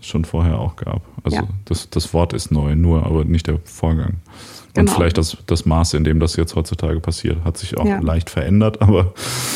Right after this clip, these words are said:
Speaker 1: <laughs> im Kern ist es genau dasselbe einfach, ja. Sollen wir, sollen wir mal über, ähm,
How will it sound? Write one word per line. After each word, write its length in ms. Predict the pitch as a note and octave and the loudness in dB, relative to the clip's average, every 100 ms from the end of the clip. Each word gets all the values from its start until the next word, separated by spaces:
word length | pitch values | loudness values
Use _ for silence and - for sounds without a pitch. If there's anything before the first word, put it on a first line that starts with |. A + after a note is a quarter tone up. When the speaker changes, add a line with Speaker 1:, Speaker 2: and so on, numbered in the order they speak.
| - - - | -10 -12 -10
Speaker 1:
<laughs> 800 | - D#3+ - D#3+ - C3 - D3 | 2 2 4 -2 0 0 2 4
im 120 | A2 | 4
Kern 300 | G#2 G2+ G2+ | 4 4 4
ist 200 | G2+ F#2+ | 4 2
es 180 | F#2 F2+ | 0 -4
genau 280 | - F2 F2 | 0 2 4
dasselbe 500 | F2 E2 D#2+ E2 D#2 | 2 2 2 2 2
einfach, 420 | D2+ - - - F2 | 0 -2 -2 -4 -2
ja. 140 | E2+ - - - - - - - - | -2 -4 -8 -16 -16 -16 -16 -18 0
Sollen 200 | F#2+ G2+ | 4 6
wir, 420 | G2 F#2+ F2+ - - | 6 6 4 2 0
sollen 180 | G2 | 2
wir 80 | F#2+ | 4
mal 220 | F2+ F2 | 6 4
über, 400 | - F2 E2 E2+ - | 4 4 4 4 2
ähm, 380 | D#2 D#2 D2+ | 2 2 2